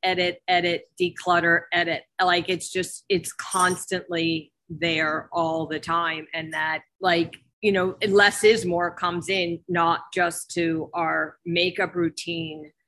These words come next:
but to our life. Like, it's weird how, you know, we, we start out and we want more, more, more. And, you know, I, I, like, I try to teach my kids, like, I'll walk into their apartment, they have so much stuff around. I'm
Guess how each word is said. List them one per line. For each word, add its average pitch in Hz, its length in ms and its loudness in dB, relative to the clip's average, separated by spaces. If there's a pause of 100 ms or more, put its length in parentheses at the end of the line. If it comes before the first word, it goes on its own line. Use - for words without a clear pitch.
but 165 420 -2
to 185 180 0
our 151 180 2
life. 156 400 0 (240)
Like, 165 360 0 (160)
it's - 260 -4
weird 185 400 4
how, 165 600 2 (340)
you 202 120 0
know, 170 380 0 (100)
we, 202 360 0
we 202 80 -2
start 190 340 4
out 180 220 4
and 180 60 -8
we 175 100 -2
want 175 400 -4
more, 180 220 -2
more, 170 280 -2
more. 170 640 0 (420)
And, 170 560 0 (360)
you 196 80 2
know, 196 80 8
I, 190 180 8
I, 202 280 4
like, 185 220 4
I 175 380 2 (260)
try 190 200 2
to 180 100 -4 (100)
teach - 440 -8
my 165 180 2
kids, 208 440 2
like, 165 200 -2
I'll 175 180 -2
walk 165 320 0
into 165 220 -4
their 170 140 -4
apartment, 170 360 -8
they 160 80 -2
have 156 140 -6
so 190 340 -2
much 165 280 -4
stuff - 380 -2
around. 156 320 -8
I'm 151 60 -12